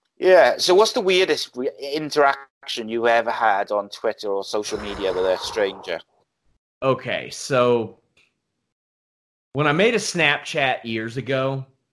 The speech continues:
Speaker 2: I didn't, uh, I didn't anticipate that I would have the following that I have now. So I used my real name. And that was a mistake because people, before I made it public, people would just guess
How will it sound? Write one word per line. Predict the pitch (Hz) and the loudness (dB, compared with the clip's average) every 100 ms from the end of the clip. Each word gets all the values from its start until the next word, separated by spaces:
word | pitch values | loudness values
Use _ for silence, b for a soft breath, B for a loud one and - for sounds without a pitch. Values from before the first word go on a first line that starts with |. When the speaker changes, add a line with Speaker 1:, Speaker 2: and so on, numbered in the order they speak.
| _ _ _ _ | _ _ _ _
Speaker 2:
I | 120 127 | -2 -2
didn't, | 117 98 139 147 151 139 135 | -2 -6 -4 -4 -6 -10 -6
uh, | 120 117 110 104 98 - _ _ _ _ _ _ _ _ _ | -2 0 -2 -4 -8 -16 _ _ _ _ _ _ _ _ _
I | 127 | -4
didn't | 135 160 156 | -2 0 0
anticipate | 127 123 131 117 - 120 117 - | -2 -2 -8 -10 -2 -2 -2 -6
that | 110 | -4
I | 104 107 | 0 -2
would | 104 | -4
have | 95 98 95 98 98 - _ _ _ | -4 -2 -2 -4 -10 -20 _ _ _
the | 98 | -16
following | 104 190 233 127 101 92 | -2 2 2 0 -4 -8
that | 87 | -10
I | 85 | -10
have | 85 82 | -12 -14
now. | 80 60 - | -16 -18 -10
So | 190 | -6
I | |
used | 175 190 | -4 -2
my | 196 | -2
real | 175 160 147 | -2 -2 -2
name. | 131 95 67 - _ _ _ _ _ _ _ _ _ _ 127 | -2 -4 -10 -20 _ _ _ _ _ _ _ _ _ _ -4
And | 131 127 127 | -2 -2 -2
that | 127 | -4
was | 139 | -6
a | 135 | -6
mistake | 139 - 104 131 | -6 -4 -4 -6
because | 131 120 | -12 -18
people, | - 131 143 143 | -12 -10 -6 -6
before | 135 110 156 151 | -8 -6 0 2
I | 147 | 4
made | 143 | 2
it | 147 - | 2 -2
public, | 127 104 113 - | -4 -4 -6 -8
people | 147 147 | -6 -2
would | 139 123 | -2 -2
just | 131 104 92 | -4 -8 -2
guess | 127 117 - - - | 0 0 -2 -12 -20